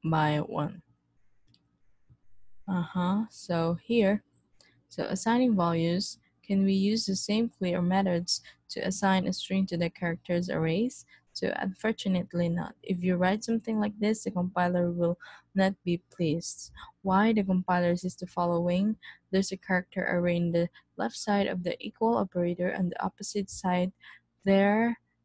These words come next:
uh, uh, on the opposite side, there's a string. We know it's a value of type char asterisk. It would seem that everything's okay since, as we said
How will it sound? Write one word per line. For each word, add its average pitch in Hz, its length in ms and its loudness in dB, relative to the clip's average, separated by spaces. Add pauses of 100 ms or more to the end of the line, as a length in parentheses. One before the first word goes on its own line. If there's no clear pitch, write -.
(120)
uh, 170 720 2 (1300)
uh, 180 300 2 (220)
on 220 140 4
the 233 100 4
opposite 202 440 -2
side, 214 640 0 (320)
there's 196 220 -2
a - 40 -4
string. 208 640 0
We 190 100 2
know 180 240 2
it's - 200 -4
a 185 80 -2
value 180 380 0
of 185 180 -2 (140)
type 180 300 -2 (120)
char 170 420 -2 (400)
asterisk. 180 600 -2
It - 140 -10
would 180 180 -6
seem 202 400 2
that 180 160 2 (380)
everything's 262 840 0
okay 196 480 0
since, 185 480 -2
as 190 240 -4
we 196 160 2
said 196 360 -4